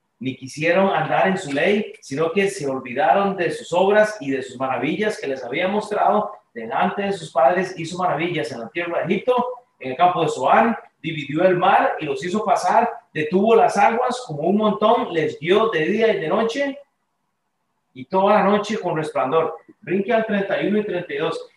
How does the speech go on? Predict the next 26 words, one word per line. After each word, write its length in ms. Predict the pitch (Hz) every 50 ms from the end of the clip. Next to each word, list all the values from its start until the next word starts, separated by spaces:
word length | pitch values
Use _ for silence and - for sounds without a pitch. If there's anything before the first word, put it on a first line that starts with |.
| _ _
Y 120 | 170 170
después 580 | 165 160 160 160 - - 180 214 247 269 277 349
de 80 | 330
todo 240 | 330 320 302 302 302 294 285
lo 80 | 277
que 80 | 277 269
hace, 480 | 262 254 262 254 262 269 262 254 240 208
o 60 | 208
sea, 240 | - 214 214 180 180
Dios 320 | 185 226 262 269 254 -
con 160 | - 196 208
esta 160 | 214 208 - 220
nación, 380 | 240 220 202 233 247 269 262
vea 140 | 220 214 214
lo 100 | 233 226
que 140 | 226 233 226
dice: 360 | 220 - 208 - - - - - _ _ _
"Cuando 520 | 151 160 165 160 147 151 151 139 143 139
vino 280 | 151 190 233 240 269 262
sobre 380 | - 247 240 233 226 226 220 220
ellos 180 | 196 202 190 190
el 120 | 175 147
furor 340 | 131 135 143 165 185 180 -
de 160 | - 143 131
Dios, 480 | 123 139 151 170 196 202 202 - - _ _ _ _ _ -
e 60 | 139